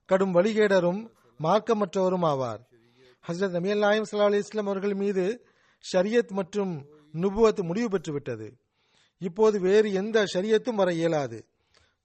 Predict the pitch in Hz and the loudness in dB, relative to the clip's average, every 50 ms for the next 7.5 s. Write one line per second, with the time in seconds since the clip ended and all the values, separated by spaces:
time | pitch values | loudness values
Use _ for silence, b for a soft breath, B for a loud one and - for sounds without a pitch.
0 | _ - 196 220 214 - 220 202 202 208 202 190 - 180 185 190 - 233 226 233 | _ -2 0 0 0 0 0 2 2 2 2 0 -2 -2 -2 0 0 0 0 -2
1 | 226 - - 175 170 185 170 156 143 135 123 113 113 104 - _ _ _ _ _ | -2 -2 -4 -6 -4 -4 -2 -2 -2 -2 -4 -8 -14 -18 -20 _ _ _ _ _
2 | _ _ _ _ _ - 175 196 175 - 220 220 208 202 180 180 208 196 180 185 | _ _ _ _ _ -8 -6 -4 0 2 2 4 4 4 2 2 0 -2 -2 0
3 | 190 208 196 220 220 226 226 214 180 139 131 _ _ _ _ _ - 156 170 190 | 0 2 2 4 2 2 2 0 -2 -6 -12 _ _ _ _ _ -6 -2 0 0
4 | 220 220 - 208 185 175 180 185 202 190 - 208 208 220 226 202 202 202 190 185 | 0 0 0 -4 -4 -2 -2 -2 -2 -2 0 0 0 0 0 -2 -2 -2 0 0
5 | 170 170 175 208 226 - b b b b b b 139 156 180 240 233 220 214 220 | 0 0 -2 -2 -6 -12 b b b b b b -6 -4 -4 -2 0 0 0 0
6 | 196 - 208 185 180 196 220 214 - 196 196 214 208 - 214 208 220 214 190 190 | -2 -4 -4 -2 0 0 0 0 -2 -2 -4 -4 -4 -2 0 0 2 2 2 0
7 | 190 175 180 165 147 131 117 104 - | -2 -2 -2 -4 -6 -6 -8 -10 -16